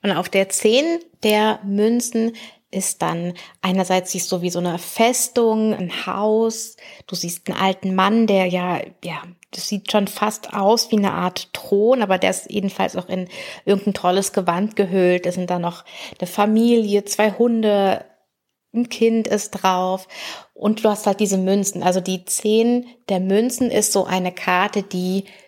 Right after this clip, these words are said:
Wohlstand und finanziellen Reichtum anzeigt, Fülle anzeigt, die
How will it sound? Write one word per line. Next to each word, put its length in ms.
Wohlstand 880
und 240
finanziellen 720
Reichtum 640
anzeigt, 540
Fülle 500
anzeigt, 640
die 380